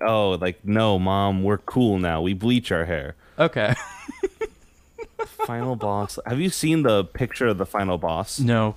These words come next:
Speaker 2: I wanna. Oh, I gotta pull this up.
Speaker 1: I'm, I'm, I'm, I'm slapping that, that image search right now. Imagine a big, big, strong, buff man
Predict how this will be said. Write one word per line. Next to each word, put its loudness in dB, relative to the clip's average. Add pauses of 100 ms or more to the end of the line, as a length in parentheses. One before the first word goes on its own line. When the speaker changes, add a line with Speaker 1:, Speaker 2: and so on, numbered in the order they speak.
Speaker 2:
I 4
wanna. 2 (180)
Oh, -2
I -6
gotta -8
pull -10
this -10
up. -6 (340)
Speaker 1:
I'm, -2
I'm, -2
I'm, -2
I'm -4
slapping -4
that, -2
that -2 (460)
image -2
search -4
right -2
now. -4 (480)
Imagine 0
a 0
big, 0
big, 0
strong, -2
buff -2
man -2